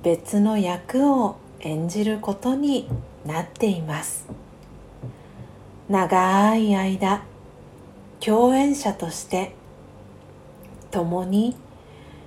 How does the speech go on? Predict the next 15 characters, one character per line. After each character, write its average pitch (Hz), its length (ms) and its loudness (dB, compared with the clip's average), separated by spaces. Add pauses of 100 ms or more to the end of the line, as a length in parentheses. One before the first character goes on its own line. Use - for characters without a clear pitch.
(180)
ド 214 120 8
ラ 196 160 6
マ 165 240 0
を 220 320 2 (280)
演 175 260 -4
じ 233 160 -6
て 240 120 2
き 233 160 -4
ま 220 160 0
し - 160 -8
た。 165 220 0 (1500)
そ 185 220 -4
の 190 160 2
魂 196 680 0
に 190 360 -2